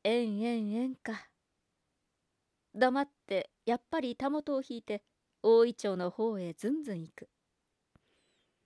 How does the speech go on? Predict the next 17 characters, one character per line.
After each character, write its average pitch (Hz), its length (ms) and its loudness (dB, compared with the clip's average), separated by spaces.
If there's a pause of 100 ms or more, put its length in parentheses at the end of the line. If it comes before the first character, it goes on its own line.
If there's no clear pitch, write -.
(320)
よ 262 160 8
そ 339 240 -2
お 311 80 2
い 269 120 -2
は 247 200 0
小 339 300 -2
さ 226 160 -8
な 170 160 -6
貴 226 180 -4
婦 349 140 -2
人 269 240 -4
の 170 120 -6
風 190 200 -4
采 208 260 -12
が 196 160 -14
あ 196 60 -14
る。 - 120 -20